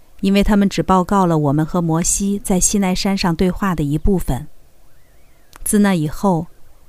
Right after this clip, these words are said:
希伯来人就一直在等待着弥赛亚的到来，然而他已经来过了。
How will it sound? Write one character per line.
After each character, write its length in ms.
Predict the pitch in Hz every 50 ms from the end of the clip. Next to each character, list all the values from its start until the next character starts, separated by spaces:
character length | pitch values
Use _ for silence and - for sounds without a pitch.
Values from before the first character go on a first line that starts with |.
| -
希 200 | - - - 240
伯 140 | 233 226 220
来 160 | 208 190 180
人 160 | 185 190 185 190
就 100 | 208 202
一 180 | 208 202 202 180
直 120 | - 180
在 160 | 170 202 196
等 240 | 185 - 143 120 131
待 220 | - 185 170 165
着 100 | 151 160
弥 140 | 151 156 156
赛 200 | 160 - 214 190
亚 180 | 170 143 120 113
的 100 | 147 143
到 220 | - 185 175 156
来， 340 | 139 131 123 117 113 135 190 - - - - - - - - - - - - - -
然 200 | 165 160 156 151
而 380 | 156 147 143 143 143 165 170 - - - - - -
他 180 | - - 233
已 100 | 220 170
经 200 | 151 - 185 185
来 200 | 180 151 127 139
过 260 | - - 202 196 180 143
了。 220 | 131 123 131